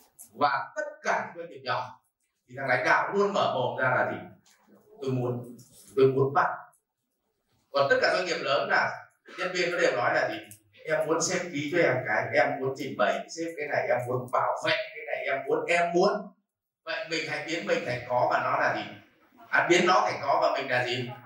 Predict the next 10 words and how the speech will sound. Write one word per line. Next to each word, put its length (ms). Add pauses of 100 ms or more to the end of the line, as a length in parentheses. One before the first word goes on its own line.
(320)
Không, 200
thế 100
là 140
mình 120
có 80
tính 160
không 180
đã 200
rồi. 200 (400)
<laughs> 960